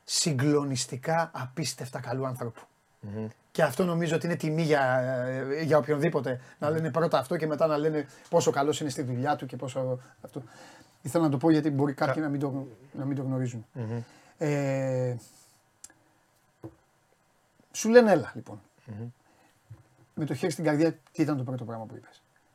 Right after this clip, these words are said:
Speaker 1: «Πάω να φτιάξουμε κάτι, πάω να περάσουμε καλά, πάω σε μια ομάδα που δεν έχει άγχος, γιατί δεν έχει από πάνω <laughs> επίσκεψη στο προπονητικό κέντρο», έτσι. Και φυσικά δεν
Speaker 2: Ναι.
Speaker 1: έχει καφενεία. Καφενεία ονομάζουμε, ξέρεις, τα-, τις βάσεις.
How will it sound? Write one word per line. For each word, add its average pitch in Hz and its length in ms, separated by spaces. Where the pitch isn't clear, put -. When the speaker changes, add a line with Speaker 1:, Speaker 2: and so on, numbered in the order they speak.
Speaker 1:
«Πάω 156 180
να 147 120
φτιάξουμε 131 380
κάτι, 170 260
πάω 156 140
να 135 60
περάσουμε 135 360
καλά, 151 300
πάω 156 140
σε 151 120
μια 147 120
ομάδα 143 220
που 127 60
δεν 139 120
έχει 131 220
άγχος, 143 260
γιατί 131 200
δεν 143 180
έχει 139 140
από 120 140
πάνω 135 280
<laughs> - 400
επίσκεψη 175 520
στο 180 100
προπονητικό 160 480
κέντρο», 160 460
έτσι. 175 440
Και 185 100
φυσικά 262 220
δεν 240 80
Speaker 2:
Ναι. - 60
Speaker 1:
έχει 139 80
καφενεία. 196 460
Καφενεία 165 400
ονομάζουμε, 175 720
ξέρεις, 139 280
τα-, 156 200
τις 151 180
βάσεις. 139 420